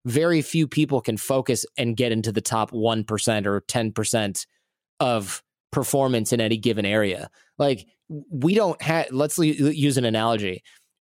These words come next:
If somebody says, "Yeah, I play football, baseball, and golf," we don't think,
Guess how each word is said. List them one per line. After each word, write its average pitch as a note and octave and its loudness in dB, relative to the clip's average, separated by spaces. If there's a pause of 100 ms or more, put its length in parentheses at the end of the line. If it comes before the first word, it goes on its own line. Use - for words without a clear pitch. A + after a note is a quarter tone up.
If E3 2
somebody G#3+ 2
says, C#3+ 0
"Yeah, C#3+ 2
I C3 0
play C#3 2
football, C#3 2 (220)
baseball, C3 2
and A#2 -2
golf," A2+ 0 (140)
we D#3+ 2
don't F#3+ 2
think, D#3 0